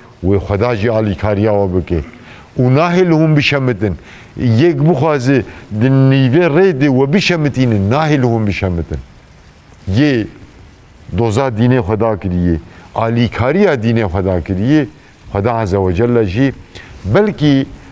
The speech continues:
di destpêkê de ji bo semîmiyeta wî, îxlasa wî, ya bi doza wî re, bi dawa wî re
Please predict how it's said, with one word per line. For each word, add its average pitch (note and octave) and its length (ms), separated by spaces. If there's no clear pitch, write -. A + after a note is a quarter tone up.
di A#2+ 40
destpêkê C#3 840
de C#3 220
ji G2+ 240
bo C#3+ 140
semîmiyeta C3+ 920
wî, C3 260
îxlasa C3 580
wî, B2 280
ya C3 240
bi A2 120
doza B2 360
wî B2+ 260
re, A2+ 180
bi F#2 40
dawa B2 360
wî B2+ 220
re A#2+ 200